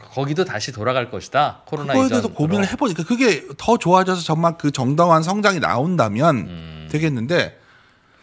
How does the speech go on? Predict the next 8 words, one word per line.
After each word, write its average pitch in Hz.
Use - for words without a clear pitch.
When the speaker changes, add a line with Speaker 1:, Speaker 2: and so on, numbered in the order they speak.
Speaker 1:
알겠어요. 85
Speaker 2:
정말 165
조신호자 175
테슬라만 233
하더라도 151
Speaker 1:
음, 92
음. 82
Speaker 2:
아니 185